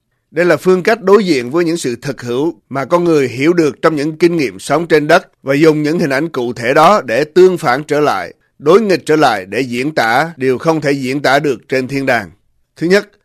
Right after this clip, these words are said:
không còn đói, không còn khát. Đoạn bảy câu mười sáu. Thứ hai, không còn mặt trời, không còn nắng gắt.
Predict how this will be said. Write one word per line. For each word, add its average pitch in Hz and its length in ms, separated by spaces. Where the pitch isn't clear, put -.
không 175 380
còn 127 240
đói, 160 380
không 165 360
còn 117 240
khát. 143 340
Đoạn 113 180
bảy 117 160
câu 147 140
mười 131 180
sáu. 135 420
Thứ 175 120
hai, 160 360
không 185 280
còn 151 220
mặt 131 120
trời, 127 340
không 160 280
còn 131 240
nắng 147 200
gắt. 175 220